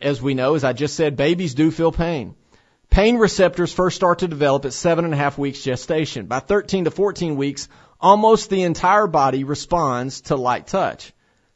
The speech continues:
Brain structures are mature enough by fifteen weeks to process pain. Painful procedures trigger a hormonal stress response. And then we know this, the American people side with the accelerating scientific advancements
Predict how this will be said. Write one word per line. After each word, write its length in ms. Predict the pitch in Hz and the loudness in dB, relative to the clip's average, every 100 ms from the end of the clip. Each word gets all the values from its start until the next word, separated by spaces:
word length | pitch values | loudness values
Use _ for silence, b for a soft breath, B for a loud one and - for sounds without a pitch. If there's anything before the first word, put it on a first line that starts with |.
| - | -2
Brain 240 | 170 208 | 2 2
structures 540 | 202 - 151 - 151 147 | 0 0 0 0 -4 -2
are 20 | |
mature 380 | 147 - 202 185 | -4 -2 0 0
enough 240 | 151 143 | 0 0
by 140 | 139 | 0
fifteen 360 | 135 170 170 160 | 0 -4 -4 -4
weeks 220 | 156 147 | -4 -6
to 80 | 143 | -6
process 480 | 147 151 - 156 - | -2 -2 0 -4 -2
pain. 400 | 175 185 139 104 b b b b | -4 -4 -6 -10 b b b b
Painful 440 | 202 240 - 226 | 0 0 2 0
procedures 600 | 214 180 - 220 160 131 | 0 -4 -2 -6 -6 -8
trigger 500 | - - 269 185 82 - b b b | -8 -4 -4 -4 -12 -16 b b b
a 120 | - 139 | -6 -4
hormonal 580 | 170 185 196 233 233 | 0 2 4 2 0
stress 580 | 185 - 196 160 147 - | -4 -4 0 0 0 -6
response. 720 | 165 156 - 208 131 - - - _ _ _ _ _ _ _ _ _ b b b | -6 -6 0 0 -2 -8 -20 -20 _ _ _ _ _ _ _ _ _ b b b
And 100 | 156 | 2
then 100 | 226 | 2
we 100 | 262 | 4
know 160 | 190 165 | 4 4
this, 300 | 151 190 - | 4 0 0
the 100 | 151 | 0
American 320 | 151 175 156 | 0 0 0
people 240 | 160 143 | -4 -4
side 380 | - 160 165 185 | -2 2 2 2
with 160 | 160 160 | 0 -2
the 140 | 147 | -4
accelerating 600 | 139 - 165 165 160 151 | -4 -2 0 2 0 0
scientific 480 | - 156 143 147 143 | -2 -4 -2 -6 -6
advancements 640 | 131 151 180 151 160 - | -4 -2 -2 -4 -8 -10